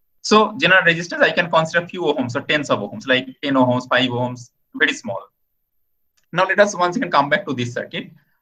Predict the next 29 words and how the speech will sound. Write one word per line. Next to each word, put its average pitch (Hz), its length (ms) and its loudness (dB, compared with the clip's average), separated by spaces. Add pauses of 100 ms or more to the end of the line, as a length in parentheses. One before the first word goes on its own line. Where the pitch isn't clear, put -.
(120)
Now, 202 220 4
when 190 260 2
the 226 80 4
Zener 190 340 2
diode 220 200 2
is 220 200 -2
on, 165 420 4
you 175 140 -2
expect 240 400 0
that 160 280 2 (420)
this 175 320 -2
Zener 175 260 2
diode 151 440 2
can 156 240 0
be 202 320 -6 (200)
replaced 190 720 0 (240)
by 156 240 4
one 185 420 2 (260)
battery 135 520 0 (1080)
V 165 240 -4
Z 190 220 4 (800)
with 156 180 -6
this 180 160 -4
terminal 190 380 2
positive 196 480 2
and 175 220 2
this 160 160 -4
terminal 175 400 0
negative, 175 460 -2